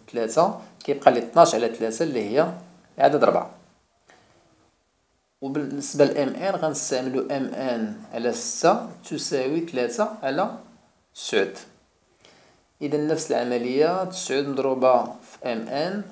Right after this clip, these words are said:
تساوي ثلاثة مضروبة في ستة. إذا إم إن تساوي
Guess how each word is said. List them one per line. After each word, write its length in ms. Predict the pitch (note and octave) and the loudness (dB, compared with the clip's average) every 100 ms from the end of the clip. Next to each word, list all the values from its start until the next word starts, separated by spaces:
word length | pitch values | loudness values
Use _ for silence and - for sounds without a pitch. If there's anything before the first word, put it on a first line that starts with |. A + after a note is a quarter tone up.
| - - - _ _ _ _ _ _ _ _ - | -18 -20 -20 _ _ _ _ _ _ _ _ -12
تساوي 580 | D#3+ C#3 D#3 C#3+ C#3 C3+ | -6 -2 2 4 2 -2
ثلاثة 400 | C3 A#2+ E3+ F3 | -2 -2 -2 -2
مضروبة 400 | B2+ B2 C3+ - | 0 0 2 -2
في 260 | - - | -6 -10
ستة. 480 | - - - A2 - - _ _ _ _ _ _ - | -8 -4 -2 -2 -4 -18 _ _ _ _ _ _ -8
إذا 160 | C3 C3 A2+ A#2+ | -4 -2 -2 -4
إم 140 | A2 | -4
إن 320 | B2 D#3 F3 | -4 -6 -8
تساوي 800 | - - - A2 A2 C3 D3+ E3+ | -10 -8 -4 -2 -2 -2 -4 -6